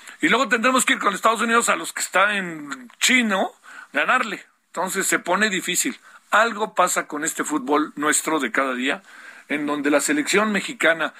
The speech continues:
de jugadores maravillosos, excepcionales, el futuro de la nación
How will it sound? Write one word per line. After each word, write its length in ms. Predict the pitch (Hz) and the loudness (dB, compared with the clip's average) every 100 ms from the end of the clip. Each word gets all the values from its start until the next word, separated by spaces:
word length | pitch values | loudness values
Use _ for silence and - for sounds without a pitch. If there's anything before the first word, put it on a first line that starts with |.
| - - | -20 -6
de 180 | 135 190 | 0 0
jugadores 580 | 175 160 165 185 196 160 | 0 2 2 4 0 0
maravillosos, 840 | 165 151 131 123 165 160 135 - | 2 2 0 -4 -4 -4 -6 -2
excepcionales, 840 | 127 170 - 156 143 165 165 131 | 0 0 0 0 2 2 0 -2
el 140 | 165 170 | -2 -2
futuro 500 | 180 - 226 226 196 | -4 -2 2 4 4
de 80 | 185 | 2
la 120 | 175 | 2
nación 440 | 170 190 208 247 | 2 2 2 0